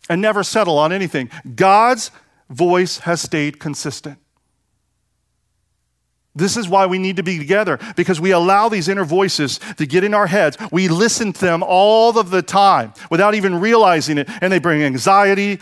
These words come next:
and they bring anger, and they can bring sadness. Now, sometimes they bring joy. There can be good voices.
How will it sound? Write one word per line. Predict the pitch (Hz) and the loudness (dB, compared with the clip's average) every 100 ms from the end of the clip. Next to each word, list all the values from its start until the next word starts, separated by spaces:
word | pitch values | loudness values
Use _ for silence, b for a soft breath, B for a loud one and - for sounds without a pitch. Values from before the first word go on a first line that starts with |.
| B | B
and | 175 156 | -4 -2
they | 151 | -2
bring | 143 139 | -2 -4
anger, | - 185 214 202 196 185 | -4 -2 0 0 2 0
and | 240 190 | -6 -4
they | 156 | -2
can | 139 | -2
bring | 139 131 | -4 -4
sadness. | - 180 202 208 214 - | -2 0 2 2 -2 -2
Now, | |
sometimes | 190 269 240 240 190 | -2 -2 -2 -2 -2
they | |
bring | 202 196 185 | -2 -2 -2
joy. | 208 214 | 0 0
There | 220 | -2
can | 226 | -4
be | 214 | -4
good | 180 185 | -2 -2
voices. | 170 180 190 233 | 0 -2 -2 -6